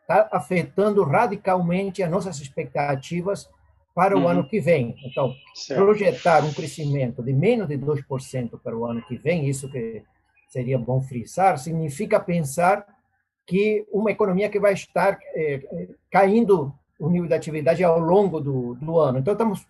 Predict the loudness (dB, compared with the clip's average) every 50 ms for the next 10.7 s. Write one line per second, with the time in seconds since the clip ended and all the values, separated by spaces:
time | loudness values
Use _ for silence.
0 | _ _ _ _ _ _ _ _ _ _ 0 0 2 2 -2 -4 0 0 0 0
1 | 0 -2 2 2 4 4 4 4 4 4 2 0 -4 -8 -8 -6 -4 -2 0 0
2 | 0 0 2 0 0 0 -2 -2 0 0 0 0 0 -4 -8 -12 -14 -14 -14 -14
3 | _ -4 -2 0 0 0 0 -2 -2 -2 -2 -4 -4 -2 0 2 2 2 0 0
4 | 0 0 0 0 0 -2 -4 -8 -16 _ _ _ _ _ _ _ _ _ -6 -4
5 | -2 -2 -2 -2 -4 -4 -6 -8 -10 -12 _ _ _ _ _ _ _ -20 -10 0
6 | 4 6 6 6 6 6 6 4 4 2 0 0 0 0 0 2 2 2 2 2
7 | 0 -4 -6 _ -4 -4 -4 -4 -6 -6 -6 -6 -8 -2 2 6 6 6 6 4
8 | 0 -6 -6 -4 0 0 2 2 0 -2 -4 -4 -4 -4 -4 -2 -2 -2 0 0
9 | 0 0 -2 -4 -10 -14 -6 -2 -2 0 0 -2 2 4 4 4 4 2 -2 -4
10 | -6 -6 -6 -8 -12 -12 -8 -6 -4 -4 -4 -6 -8